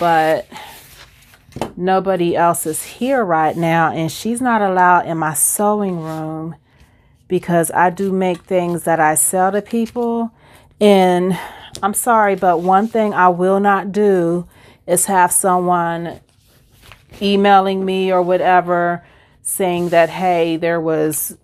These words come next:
dog hair or something on this or on that. So to avoid that, this is just the one room she's not allowed in.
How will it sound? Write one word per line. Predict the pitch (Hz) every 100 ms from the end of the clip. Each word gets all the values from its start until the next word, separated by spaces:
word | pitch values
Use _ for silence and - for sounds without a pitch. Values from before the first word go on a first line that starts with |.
| -
dog | 165 165 170 175 180
hair | 165 175 170
or | 165
something | - 180 175 175 170
on | 165 165
this | 170 170 -
or | 170
on | 165 165
that. | 165 165 160
So | - - 170 156 165 143 - - - _
to | - -
avoid | 196 180 175 185 190
that, | 185 180 170 170 -
this | 196 220
is | 226
just | - 233 - - -
the | 202 185 180 175
one | 170 185 196 220
room | 214 208 190 185
she's | - 196 175
not | 175 175
allowed | 170 165 160 160 165
in. | 170 151 -